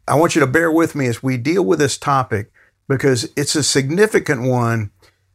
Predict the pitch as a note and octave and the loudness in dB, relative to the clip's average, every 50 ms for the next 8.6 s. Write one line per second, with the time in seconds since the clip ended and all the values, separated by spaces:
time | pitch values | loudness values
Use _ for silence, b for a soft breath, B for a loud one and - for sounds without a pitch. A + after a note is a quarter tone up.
0 | _ _ _ - C#3+ C#3 B2 D#3 C3 B2+ D3 C#3+ C#3+ D#3+ D#3+ D#3 D#3 - - - | _ _ _ 2 2 4 4 2 0 0 0 2 4 4 2 2 0 -2 -2 -2
1 | D3+ D3 C#3+ C#3 C3 A#2+ A#2+ A#2+ A#2 A2+ G#2+ - C#3+ C3 - - - F#3 F3+ E3+ | 0 0 2 0 0 0 2 2 2 2 2 0 -2 -2 -2 0 0 2 2 0
2 | - - - - E3+ D#3+ D#3 - D#3 C3 A2+ - - C3 B2 A#2 - - A2+ G#2+ | 0 -4 -2 0 2 2 2 2 -2 -4 -2 -2 -2 -2 -2 -2 -2 -4 -4 -2
3 | A2 B2+ B2 A#2+ A2+ A#2 A2 G#2 G#2+ G#2 G#2 A2 G#2 G#2+ G#2 G2+ G2+ F#2+ - G#2 | -2 -2 -2 0 0 0 0 0 -2 -2 -2 -2 -2 -2 -2 -4 -4 -6 -4 -4
4 | G2+ G2+ - - A2+ B2+ - _ _ _ _ _ _ _ _ B B B B B | -4 -4 -6 -8 -14 -16 -20 _ _ _ _ _ _ _ _ B B B B B
5 | B B B _ C3+ C3+ - E3+ G3+ A3+ B3+ C4 G3 - A3+ G#3 F#3+ F3+ C#3+ E3+ | B B B _ 0 2 4 4 4 6 6 4 4 4 4 6 6 4 4 4
6 | D#3+ C3+ - - D#3+ - - C3 A#2+ - - B2+ A#2+ A2+ - - _ - D3+ D3 | 4 4 4 2 0 0 0 -2 -2 2 2 2 2 2 0 -6 _ 2 2 2
7 | C3 - B2+ A#2 A2+ A2+ G#2+ G2+ G2+ - - A2+ A2+ A2 A2+ - _ - C3 A2+ | 2 2 0 0 0 0 -2 -4 -4 -4 -4 -2 -2 -2 -4 -8 _ 0 0 0
8 | G#2 - - A2 - - G#2+ G2+ G#2 G#2+ - | 0 -2 -4 -6 -6 -6 -6 -8 -8 -8 -12